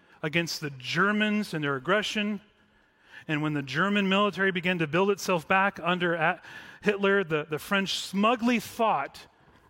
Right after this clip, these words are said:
that they could ignore the matter. "We have the Maginot Line." Of course, when the Germans finally invaded, they came through Belgium, outflanking the Maginot Line and rendering it utterly useless.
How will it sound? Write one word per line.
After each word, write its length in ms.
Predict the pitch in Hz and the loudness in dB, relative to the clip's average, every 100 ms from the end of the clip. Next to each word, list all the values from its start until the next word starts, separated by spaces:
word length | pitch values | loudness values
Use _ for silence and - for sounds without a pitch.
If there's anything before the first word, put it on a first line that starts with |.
| _ _ - | _ _ -8
that 140 | 151 | 0
they 160 | 190 208 | 0 2
could 160 | 196 | 0
ignore 420 | 175 170 190 214 | 0 0 0 2
the 100 | 214 | 2
matter. 380 | 190 175 156 120 - - _ _ _ _ _ _ _ _ _ _ _ _ _ _ _ _ _ _ _ | 4 4 2 -2 -12 -20 _ _ _ _ _ _ _ _ _ _ _ _ _ _ _ _ _ _ _
"We 200 | 180 240 | 0 4
have 140 | 233 233 | 4 4
the 60 | |
Maginot 480 | 240 262 285 247 208 | 4 4 4 4 2
Line." 380 | 180 160 135 117 - _ _ _ _ _ _ _ _ _ _ _ _ _ _ _ _ _ _ _ _ _ _ | 4 2 0 -6 -16 _ _ _ _ _ _ _ _ _ _ _ _ _ _ _ _ _ _ _ _ _ _
Of 80 | - | -8
course, 240 | - 165 - | 0 0 0
when 100 | 151 | -4
the 60 | |
Germans 340 | 139 160 165 147 | 0 0 0 -2
finally 300 | 160 160 156 | 0 2 0
invaded, 340 | 139 147 165 | 0 0 0
they 100 | 143 | -2
came 240 | 131 160 156 | -4 -4 -4
through 160 | 156 | -4
Belgium, 460 | 135 151 151 180 190 | -2 -2 0 -4 -2
outflanking 560 | 151 165 156 156 143 | -2 -2 -2 -4 -2
the 60 | 151 | -2
Maginot 400 | 147 147 143 151 | 0 0 -2 -2
Line 260 | 143 156 170 | 0 2 0
and 180 | 151 143 | -2 -2
rendering 300 | 151 151 156 | -2 -2 -2
it 120 | 156 - _ | -4 -10 _
utterly 300 | 156 151 175 | -2 2 2
useless. 600 | 185 208 - 135 - - | 2 0 -4 -10 -10 -16